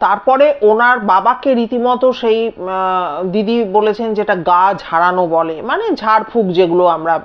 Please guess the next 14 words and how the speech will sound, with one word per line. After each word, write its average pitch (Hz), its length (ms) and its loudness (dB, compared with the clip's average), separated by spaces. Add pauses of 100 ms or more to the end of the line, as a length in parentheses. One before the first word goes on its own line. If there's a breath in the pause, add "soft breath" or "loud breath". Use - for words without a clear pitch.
(200)
জানি, 156 360 -4 (680 loud breath)
সেই 214 320 2
রকম 247 300 0
কিছু 226 320 -6
করে 208 260 0
তো 220 180 -2
সুস্থ - 360 -8
করে 220 280 0
রাখা 202 300 0
হয়েছিল। 196 380 -4
এবং 185 360 -2
জামাইবাবু 180 600 0
পরে 180 240 0
বলেছিল 185 600 -4